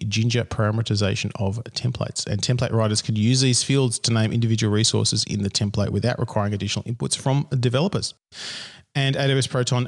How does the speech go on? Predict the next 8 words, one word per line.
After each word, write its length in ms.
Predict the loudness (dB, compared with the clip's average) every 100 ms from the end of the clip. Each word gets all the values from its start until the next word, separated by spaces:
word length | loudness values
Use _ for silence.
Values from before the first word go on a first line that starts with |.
| 0
now 180 | 0 0
also 300 | 0 0 0
supports 640 | 0 0 0 0 0 -4 -4
resources 580 | -6 -2 0 0 0 0
and 200 | 0 -2
tag-based 600 | -2 -2 -2 0 -2 0
access 320 | -2 0 -2
control. 460 | 0 -2 -2 -4